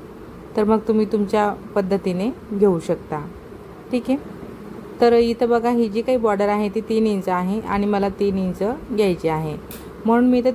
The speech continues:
तीन इंचावर बरोबर पॉइंट लावलेला आहे. तर आपण, अ, बॉर्डरसाठी अस्तर इथं कटिंग करतोय. हे अस्तर आपण वेगळं कट करतोय. बाही आपली कटिंग झालेली आहे, कारण आपण पफ स्लीव बनवते,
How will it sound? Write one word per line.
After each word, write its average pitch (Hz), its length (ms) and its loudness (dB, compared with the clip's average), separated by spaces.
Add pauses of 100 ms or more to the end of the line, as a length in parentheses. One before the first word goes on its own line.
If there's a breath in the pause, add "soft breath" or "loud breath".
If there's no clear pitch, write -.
तीन 233 220 4
इंचावर 208 360 2
बरोबर 180 340 2
पॉइंट 180 360 -2
लावलेला 170 380 -2
आहे. 175 220 -2 (720)
तर 233 80 6
आपण, 247 300 2
अ, 240 180 4
बॉर्डरसाठी 226 720 0
अस्तर 208 360 0
इथं 208 320 -2
कटिंग 240 360 0
करतोय. 160 380 0 (380)
हे 233 80 2
अस्तर 220 340 2
आपण 214 240 0
वेगळं 208 300 2
कट 220 160 0
करतोय. 185 440 -2 (1000)
बाही 196 320 4
आपली 220 260 2
कटिंग 220 340 0
झालेली 214 340 2
आहे, 208 280 0 (200)
कारण 190 180 2
आपण 190 200 0
पफ 214 400 0
स्लीव 240 140 2
बनवते, 214 480 2